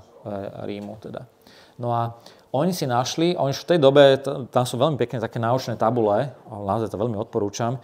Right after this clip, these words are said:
oni už v tej dobe jednoducho z toho Ríma proste kočovali, ak-, to je hla-, hľadali tie krajiny a našli miesta, kde sa veľmi dobre, e, dá pestovať niečo, kde je, kde, kde je úrodná pôda.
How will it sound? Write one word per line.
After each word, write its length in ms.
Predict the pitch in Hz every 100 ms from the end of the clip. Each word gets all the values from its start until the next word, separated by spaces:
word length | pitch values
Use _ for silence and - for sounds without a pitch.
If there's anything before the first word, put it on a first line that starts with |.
| - - - _
oni 160 | 131 139
už 80 | -
v 80 | 190
tej 40 |
dobe 240 | 170 147 156
jednoducho 400 | 147 147 135 151
z 80 | -
toho 240 | 143 135
Ríma 320 | 127 151 147
proste 240 | 127 127 120
kočovali, 560 | 120 113 139 131 120
ak-, 240 | - 131 -
to 40 |
je 160 | 120 120
hla-, 240 | 117 -
hľadali 260 | 110 123 135 131
tie 80 |
krajiny 380 | - 110 123 143 143
a 240 | 127 113 110 - -
našli 320 | 120 147 165
miesta, 480 | 139 147 175 - 127
kde 240 | 127 117
sa 240 | 123 147 127
veľmi 240 | 131 170
dobre, 240 | 143 127 123
e, 40 | - 139 120 120
dá 80 | 117
pestovať 560 | 113 131 135 - 151 143
niečo, 480 | 139 135 143 131 117
kde 80 |
je, 160 | 120 120 120
kde, 160 | 110 120
kde 160 | - 117
je 80 | 113
úrodná 400 | 135 143 135 131
pôda. 320 | 131 131